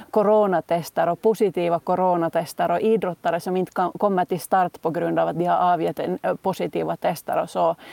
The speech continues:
Så att, att tyvärr måste jag säga att just nu åtminstone så här på ort och ställe så har den där människorättsdiskussionen drunknat i den här pandemi och covid och karantänhotellsdiskussionen.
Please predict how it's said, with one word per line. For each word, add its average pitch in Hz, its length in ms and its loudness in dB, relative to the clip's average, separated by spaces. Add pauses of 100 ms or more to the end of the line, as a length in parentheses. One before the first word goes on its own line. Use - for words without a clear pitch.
(180)
Så - 140 -4
att, 185 280 0
att 196 240 0
tyvärr 226 380 4
måste 190 260 -2
jag 170 100 -6
säga 175 220 0
att 170 120 -4
just 208 260 -2
nu 233 160 2
åtminstone 165 760 -2
så - 120 -10
här 185 140 -2
på 180 140 0
ort 190 280 0
och 170 80 -10
ställe 175 380 -2
så 185 120 -8
har 175 80 -2
den 170 140 -4
där 175 80 -2
människorättsdiskussionen 170 1400 -2 (280)
drunknat 185 640 0
i - 20 -2
den 175 160 -2
här 185 180 -2
pandemi 185 800 0
och - 320 -4
covid 180 480 2
och - 220 -2
karantänhotellsdiskussionen. 175 1900 -2